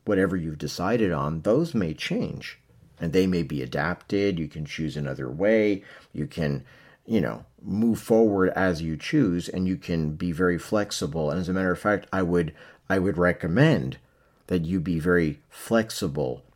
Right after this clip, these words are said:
and proactive and also reactive in terms of your strategies and tactics. But the overall objects of the decision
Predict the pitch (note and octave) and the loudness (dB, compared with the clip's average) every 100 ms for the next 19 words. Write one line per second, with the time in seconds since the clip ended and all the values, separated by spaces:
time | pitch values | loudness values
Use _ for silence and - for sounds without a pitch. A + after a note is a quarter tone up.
0 | _ F2 E2 - F#2 F#2+ G#2 G2+ - D2+ | _ -2 -2 0 2 4 4 0 -2 -2
1 | - F#2+ G2 C3 - E3 G#2+ A2 G#3+ F#3+ | -2 0 0 0 0 -2 0 2 4 4
2 | F2+ D#2 _ D2+ D2+ E2 D#2 G2 G2 E2+ | 2 -2 _ -8 -4 -4 -2 -2 0 -2
3 | D2+ E2 E2 - G2+ F#2+ F#2 - E2 D#2 | -2 -4 -4 0 0 2 0 -2 -4 -4
4 | D2+ - D#3+ D3 - - - - - _ | -8 -2 0 0 -4 -14 -12 -16 -18 _
5 | _ _ - - _ _ _ _ E2+ - | _ _ -20 -20 _ _ _ _ -4 -2
6 | E2+ - - E3 G3+ G#2 D#2+ D#2 - _ | -6 0 2 4 2 2 2 2 -2 _
7 | C3 F#3+ D3 - F#2+ - - _ F#2 D2+ | 4 4 2 2 0 0 -16 _ -4 -4
8 | E2 C#2+ C#2+ - - - A#3 E3 C2+ A#1 | -6 -6 -8 -8 -6 4 4 4 -2 -6
9 | A#1+ | -12